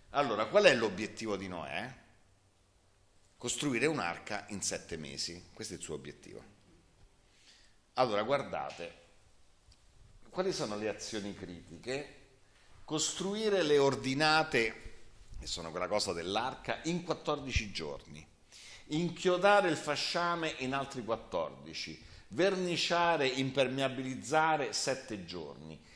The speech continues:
inchiodare i paioli in quattro giorni, costruire le cabine in otto giorni,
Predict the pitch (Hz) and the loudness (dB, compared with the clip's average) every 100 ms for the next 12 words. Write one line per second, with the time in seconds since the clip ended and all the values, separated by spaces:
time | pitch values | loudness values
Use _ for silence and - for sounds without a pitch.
0 | - - 196 202 - 165 156 165 147 123 | -18 -4 -2 -2 2 2 6 6 6 2
1 | 117 110 123 117 101 98 - 117 - 151 | 2 2 2 0 0 -8 -4 -4 -2 -4
2 | 151 175 202 208 196 196 - 190 202 - | -2 0 0 0 -4 -8 0 4 6 6
3 | 175 175 127 110 107 120 110 117 113 98 | 4 6 6 4 4 4 4 -2 -4 -4
4 | 110 123 - 165 156 180 196 190 185 | -6 -8 -8 -8 -4 -2 -2 -4 -8